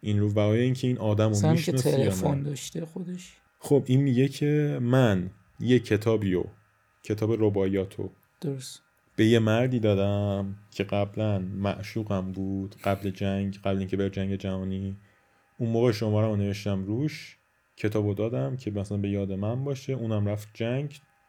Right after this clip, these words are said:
Speaker 1: الانم ازش خبر ندارم، احتمالاً مرده. مردمون آلف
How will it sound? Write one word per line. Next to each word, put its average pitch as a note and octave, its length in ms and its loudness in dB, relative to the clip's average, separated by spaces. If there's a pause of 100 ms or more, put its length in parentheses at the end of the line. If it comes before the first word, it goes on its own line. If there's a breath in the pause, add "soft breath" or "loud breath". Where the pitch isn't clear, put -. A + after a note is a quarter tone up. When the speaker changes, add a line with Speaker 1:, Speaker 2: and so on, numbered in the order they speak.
(160)
Speaker 1:
الانم A2 300 0
ازش A2+ 280 -2
خبر G2+ 320 0
ندارم، B2+ 360 0
احتمالاً G#2+ 460 -2
مرده. A2 640 -2 (720 soft breath)
مردمون D3 920 2 (640)
آلف B2+ 400 2